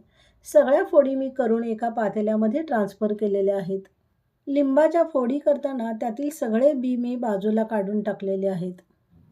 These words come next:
आता आपली पूर्वतयारी झालेली आहे. मीठ, मिरची पावडर,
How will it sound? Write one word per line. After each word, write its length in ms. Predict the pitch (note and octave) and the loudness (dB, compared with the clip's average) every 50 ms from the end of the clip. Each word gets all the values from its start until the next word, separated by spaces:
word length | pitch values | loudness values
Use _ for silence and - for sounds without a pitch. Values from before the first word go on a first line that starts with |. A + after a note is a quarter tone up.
| _ - | _ -8
आता 320 | - G#3+ G#3+ - D4+ D#4 | -8 -6 -2 0 0 2
आपली 320 | D4+ C#4+ - A#3 B3 C#4+ D#4 | 0 -2 -4 -6 -6 -6 -6
पूर्वतयारी 880 | D#4+ - C4 B3 A3+ A#3 B3 A#3+ A3+ A#3+ A#3 A3+ A3 A3 A3 A#3 A#3 | -6 -6 -6 -4 -4 -4 -4 -6 -6 -4 -2 0 2 2 2 0 0
झालेली 420 | G#3+ A3+ G#3+ G3 G#3 G#3+ G#3 G#3+ A3 | -2 -2 -2 0 0 0 0 0 0
आहे. 380 | A3 A3 F#3+ F3+ G3+ G#3 G#3 - - _ _ _ - F4 D#4+ | -2 -2 -4 -4 -8 -10 -10 -12 -18 _ _ _ -14 -8 -4
मीठ, 400 | A#3+ B3 C#4+ D#4+ D#4+ D#4+ D#4+ D#4+ | 0 2 4 4 4 4 4 2
मिरची 360 | C#4 C4+ B3+ A3 G#3+ - C4+ | 0 0 0 -2 -2 -6 -8
पावडर, 400 | - B3+ A#3+ A3+ A3 A3+ A#3 A#3 | -6 -4 -2 0 0 0 -2 -4